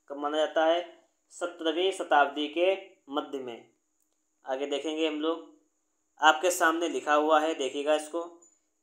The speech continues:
चंबा के किस चित्रकार का मकान चित्रित था? तो मंगलू, मंगलू और दुर्गा। चंबा भित्ति चित्रों को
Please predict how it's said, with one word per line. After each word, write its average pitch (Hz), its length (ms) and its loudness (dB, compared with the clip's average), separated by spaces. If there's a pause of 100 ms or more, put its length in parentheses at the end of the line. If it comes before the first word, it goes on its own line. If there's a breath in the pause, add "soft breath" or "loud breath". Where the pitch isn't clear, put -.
(120)
चंबा 180 380 6
के 185 220 2
किस 185 480 -2 (320)
चित्रकार 165 560 4
का 170 460 4 (200)
मकान 160 540 2
चित्रित 160 480 -8
था? 127 140 2 (560)
तो 160 60 -8
मंगलू, 156 840 -4 (420)
मंगलू 156 440 -2
और 180 140 0
दुर्गा। 117 380 -10 (800)
चंबा 165 340 6
भित्ति 165 280 0
चित्रों 170 380 -6
को 175 240 2